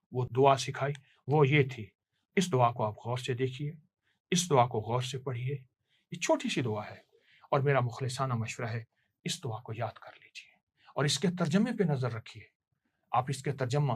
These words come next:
شان والا، عظیم برہان، طاقتور اور شیطان سے اللہ کی پناہ۔ اس دعا کے اندر طاقت ہے، اور اس کا حوالہ بھی ضرور زیر نظر رہے آپ کے کہ یہ تاریخ دمشق، امام ابن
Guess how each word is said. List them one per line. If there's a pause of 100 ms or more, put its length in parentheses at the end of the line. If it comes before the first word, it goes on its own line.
شان
والا، (680)
عظیم
برہان، (760)
طاقتور (760)
اور
شیطان
سے
اللہ
کی
پناہ۔ (580)
اس
دعا
کے
اندر
طاقت
ہے، (560)
اور
اس
کا
حوالہ
بھی
ضرور (340)
زیر
نظر
رہے
آپ
کے (480)
کہ
یہ (640)
تاریخ (100)
دمشق، (880)
امام
ابن